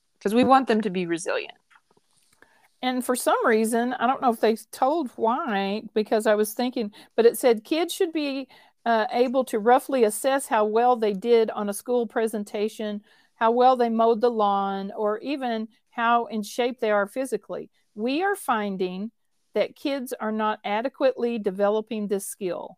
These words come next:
Speaker 2: This is primarily because we live in a society that expects the adults in the child's life, parents, teachers, youth workers,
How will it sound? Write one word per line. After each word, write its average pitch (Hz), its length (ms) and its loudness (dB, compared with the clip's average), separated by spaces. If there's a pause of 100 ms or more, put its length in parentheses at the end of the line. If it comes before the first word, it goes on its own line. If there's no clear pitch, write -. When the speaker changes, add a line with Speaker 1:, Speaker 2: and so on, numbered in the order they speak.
Speaker 2:
This 311 140 -6
is 269 80 -10
primarily 262 560 -2
because 220 380 -2
we 220 80 -4
live 220 200 0
in 302 100 -6
a 302 60 -6
society 214 560 -4
that 202 180 -2
expects - 520 -6
the 208 220 -6
adults 240 440 -2
in 214 120 -4
the 196 80 -8
child's 214 400 -4
life, 180 420 -2 (460)
parents, 226 460 -2
teachers, 220 520 -6
youth 220 360 -4
workers, 214 400 -2